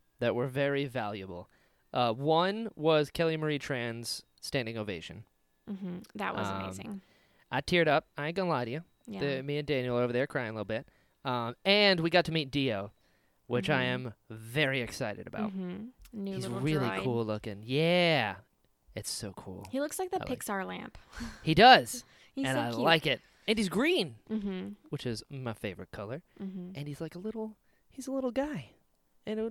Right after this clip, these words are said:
Speaker 1: tiny little wheel. And I
Speaker 2: Yeah.
Speaker 1: like him.
Speaker 2: Yeah, he's teeny.
Speaker 1: Yeah.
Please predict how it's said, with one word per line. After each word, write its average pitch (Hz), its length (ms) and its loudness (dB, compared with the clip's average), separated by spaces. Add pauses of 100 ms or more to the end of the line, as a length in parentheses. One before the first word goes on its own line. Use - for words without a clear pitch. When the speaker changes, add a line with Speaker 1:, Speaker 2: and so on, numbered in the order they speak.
Speaker 1:
tiny 262 260 -4
little 269 180 -2
wheel. 330 300 -4 (160)
And 214 140 -8
I - 40 -2
Speaker 2:
Yeah. 156 80 -2
Speaker 1:
like 233 240 -2
him. 101 140 -8 (200)
Speaker 2:
Yeah, 247 140 -10
he's 233 280 -12
teeny. 226 400 -10 (480)
Speaker 1:
Yeah. 185 440 -2